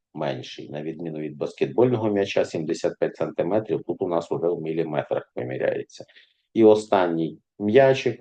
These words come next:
у нас буде для гри у гольф. Ми його також бачимо і також знаємо, що в нього буде властивість кольора, яка у даному прикладі у нас буде виступати як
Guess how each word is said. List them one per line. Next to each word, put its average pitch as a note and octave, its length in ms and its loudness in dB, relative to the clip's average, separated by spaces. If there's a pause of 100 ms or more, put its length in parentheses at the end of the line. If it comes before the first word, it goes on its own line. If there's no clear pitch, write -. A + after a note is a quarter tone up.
(140)
у G#2+ 100 -4
нас G#2 480 0 (160)
буде A2 560 2
для F2 340 2
гри A2 420 4 (180)
у C3+ 260 2 (180)
гольф. D#2+ 480 0 (200)
Ми G#2 180 0
його F#2+ 260 0
також A2 540 0 (480)
бачимо A2+ 800 0
і E2+ 120 -10
також E2+ 440 4
знаємо, A2 500 0
що D#2+ 240 -8
в D#2 60 -8
нього F2 280 0
буде D#2+ 300 -4
властивість D2+ 760 -4
кольора, C3 560 6 (440)
яка G2+ 400 4
у G#2 100 2
даному G2+ 560 2
прикладі F#2+ 480 0
у F2+ 100 0
нас F2+ 220 0
буде F2 320 -2
виступати F2 720 0
як F2+ 340 0